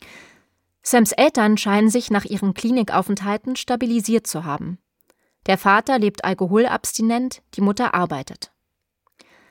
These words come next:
Sams Schwester hat eine unauffällige Kindheit. Sams Bruder fällt wegen kleinerer Straftaten auf, durchläuft die Schule aber reibungslos.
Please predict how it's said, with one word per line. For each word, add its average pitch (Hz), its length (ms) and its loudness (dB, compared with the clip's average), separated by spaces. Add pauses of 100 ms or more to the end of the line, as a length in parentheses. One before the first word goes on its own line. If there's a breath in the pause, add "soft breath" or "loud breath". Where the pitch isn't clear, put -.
(420 soft breath)
Sams 214 320 2
Schwester 240 500 0
hat 226 140 -2
eine 196 220 0
unauffällige 175 640 -2
Kindheit. 165 640 -8 (540)
Sams 196 360 0
Bruder 254 400 0
fällt 240 300 -2
wegen 208 220 2
kleinerer 196 480 0
Straftaten 175 720 -2
auf, 147 340 -6 (480 soft breath)
durchläuft 233 560 2
die 220 60 2
Schule 247 340 0
aber 202 200 0
reibungslos. 165 800 -4